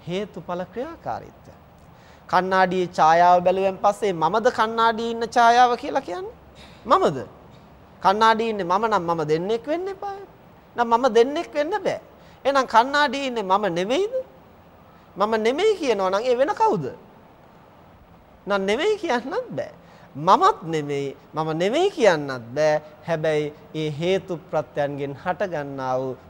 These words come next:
තවත් එක් ප්‍රතිඵලයක්. ඒ නිසා බුදුරජාණන් වහන්සේ දේශනා කරන "නචසෝ" ඔහුත් නෙමෙයි, "නචාඤ්ඤෝ" හැබැයි වෙන කෙනෙකුත් නෙමෙයි.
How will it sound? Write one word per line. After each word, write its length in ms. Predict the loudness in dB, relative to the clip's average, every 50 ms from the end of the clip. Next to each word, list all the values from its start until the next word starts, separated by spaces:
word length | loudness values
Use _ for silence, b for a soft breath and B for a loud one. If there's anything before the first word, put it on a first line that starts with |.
| -12
තවත් 340 | -4 -2 -2 -2 -2 -4 -8 -12 -12
එක් 180 | -8 -8 -8 -10 -12 -20 -20 -20
ප්‍රතිඵලයක්. 580 | -14 -14 -14 -14 -14 -16 -16 -16 -16 -16 -20 -20 -20 -20 -20 -20 -20 -20 B B B B B
ඒ 100 | B -10
නිසා 240 | -6 0 0 0 2
බුදුරජාණන් 600 | 0 -2 -2 0 2 2 2 2 0 -2 -4 -4
වහන්සේ 400 | -4 -4 -4 -6 -4 -6 -6 -4
දේශනා 380 | -4 -6 -6 -6 -6 -6 -4
කරන 200 | -4 -6 -6 -6 -4
"නචසෝ" 680 | -2 -2 -2 -2 0 0 -2 0 2 2 4 4 2 2
ඔහුත් 380 | -2 -2 -2 -2 -4 -4 -2
නෙමෙයි, 400 | 0 0 2 2 2 -2 -2 -4 B B B
"නචාඤ්ඤෝ" 680 | B 0 0 0 2 2 2 2 2 0 0 -2 -2 -2
හැබැයි 280 | -2 -2 0 0 0 0
වෙන 220 | 2 2 2 0
කෙනෙකුත් 440 | 0 -2 -2 -2 -2 -4 -4 -4 -2
නෙමෙයි. 360 | -4 -4 -2 -2 -6 -8 -10